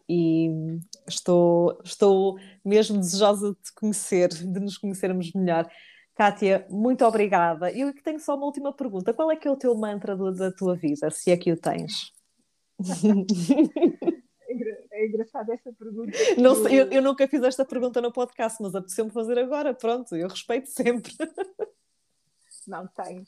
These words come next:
Speaker 2: tenho. É viver uma vida leve, fácil, fluida, flexível e saudável. É
Speaker 1: Ai.
Speaker 2: aquilo que diz, é uma vida L, três Fs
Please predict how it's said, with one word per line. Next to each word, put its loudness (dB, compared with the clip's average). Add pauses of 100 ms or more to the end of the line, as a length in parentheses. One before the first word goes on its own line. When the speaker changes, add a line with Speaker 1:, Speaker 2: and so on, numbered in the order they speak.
Speaker 2:
tenho. -12 (280)
É -20
viver 0
uma -6
vida -6
leve, -6 (420)
fácil, -12 (140)
fluida, -10 (100)
flexível -12
e -10
saudável. -20 (380)
É -2
Speaker 1:
Ai. 0
Speaker 2:
aquilo -14
que -16
diz, -8 (380)
é -8
uma 2
vida 0 (200)
L, -6 (240)
três 0 (280)
Fs -20